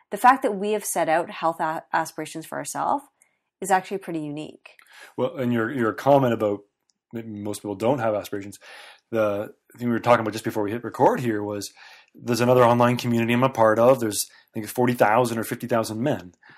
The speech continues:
Speaker 2: And I went in there and just out of, really out of curiosity, I posed the question, "How long do you think you're gonna live to,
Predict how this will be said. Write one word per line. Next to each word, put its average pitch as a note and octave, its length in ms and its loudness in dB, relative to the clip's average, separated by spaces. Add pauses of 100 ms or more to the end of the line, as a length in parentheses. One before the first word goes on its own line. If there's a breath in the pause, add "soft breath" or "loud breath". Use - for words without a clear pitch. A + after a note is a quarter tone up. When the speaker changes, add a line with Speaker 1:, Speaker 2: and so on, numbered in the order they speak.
(300 soft breath)
Speaker 2:
And A#2+ 560 0
I B2+ 180 2
went F#3 200 0
in C3 80 2
there B2 140 0
and A#2+ 160 -2
just B2 260 -10
out - 80 -2
of, - 120 -8
really A3 260 4
out F#3+ 80 0
of B2+ 80 0
curiosity, C3 600 -2
I A2 40 -8
posed C#3 320 -4
the C3+ 80 -10
question, A2 600 -4 (600)
"How F#3+ 180 2
long C#3+ 380 2
do C3+ 60 -2
you B2 80 0
think A#2 220 -6
you're A#2 80 -4
gonna B2+ 160 -4
live G#3+ 260 -4
to, - 240 -12